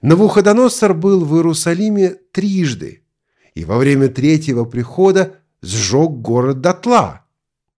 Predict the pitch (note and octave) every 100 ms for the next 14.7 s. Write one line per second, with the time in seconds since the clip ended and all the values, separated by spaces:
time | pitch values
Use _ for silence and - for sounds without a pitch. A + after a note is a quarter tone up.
0 | _ _ _ _ _ _ - F2 A2 -
1 | - - G#2 F#2+ A2+ C3+ - D3+ D#3 -
2 | F#2 F2+ F#2+ - - G2+ - _ _ _
3 | _ _ - - B2+ C3 A#2+ - C3+ C3
4 | A#2+ F#2 E2 G#2 A2 C3+ C3+ C3+ B2+ -
5 | C#3 B2 E2 - _ _ - - - B2
6 | D3 D3 F#3 E3+ - F3 D#3+ D3+ G3 F#3+
7 | A2+ - B2+ B2 - C#3+ A#2 A#2 - -
8 | A#3+ - F#2+ E2+ - - _ _ C3+ B2+
9 | A2+ F#2+ A2 C3 A#2+ - - F#2+ G#2 G2+
10 | - _ _ _ _ _ _ _ _ _
11 | - - - G3 G3 G3 F#3+ - - -
12 | F3 D#3 C3+ G#3 G3 E3+ - - B2+ D3
13 | - - A#3+ A3+ G#3 F#3 D3 D#3+ D#3+ D#3+
14 | E3 D#3 - - C#3 F2 -